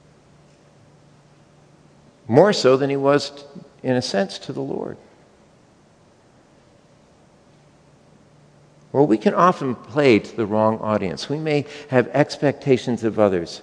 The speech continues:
uh, in addition to expectations of ourselves.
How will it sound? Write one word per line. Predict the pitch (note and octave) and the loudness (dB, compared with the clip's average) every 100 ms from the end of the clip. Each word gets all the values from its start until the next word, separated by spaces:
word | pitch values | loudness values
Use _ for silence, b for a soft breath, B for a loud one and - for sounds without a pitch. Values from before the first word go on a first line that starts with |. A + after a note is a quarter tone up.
| b b - | b b -10
uh, | A2 A2 | -6 -4
in | A#2 | -2
addition | B2 C#3+ F3+ C#3+ | -2 -2 -2 -2
to | A2+ | -4
expectations | G#2+ - A#2+ G#2+ A#2 G#2+ A2 G2+ | -2 -4 -4 -4 -6 -8 -8 -6
of | G2+ | -4
ourselves. | F2+ E2+ - G2+ E2 D#2 - | -4 -6 -2 -2 -2 -10 -16